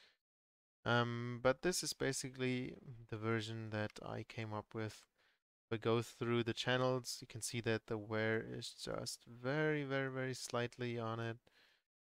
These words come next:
Um, it will look a lot, lot more worn in Giants later on. And the dirt map, of course, as well. It's just very slightly, it's not very,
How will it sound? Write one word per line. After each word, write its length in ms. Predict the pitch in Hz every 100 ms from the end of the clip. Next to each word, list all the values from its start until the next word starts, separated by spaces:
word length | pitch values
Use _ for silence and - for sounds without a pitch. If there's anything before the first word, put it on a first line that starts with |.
| _ -
Um, 600 | 107 107 107 107 104 107 _ _ _ _ _ _ _ _ -
it 160 | 117
will 260 | 110 117 113
look 240 | 110 110
a 60 | 113
lot, 400 | 110 107 110 -
lot 180 | 110 110
more 300 | 110 104 107
worn 500 | 104 107 104 107 104 110
in 380 | 110 107 104 101
Giants 440 | 104 107 107 104 -
later 300 | 107 113 104
on. 300 | 101 104 110 - _ _ _ _ _ _
And 300 | 104 104 104 - -
the 80 | 107
dirt 180 | 107 104 107
map, 240 | 101 104 -
of 180 | - -
course, 420 | - 107 104 -
as 140 | 113 107
well. 360 | 104 104 101 - _ _ _ _
It's 240 | - -
just 340 | - 113 - -
very 420 | 110 110 123 120
slightly, 760 | - 113 110 110 113 110 110 113
it's 260 | 110 -
not 200 | 117 113
very, 580 | 107 113 113 113 110 107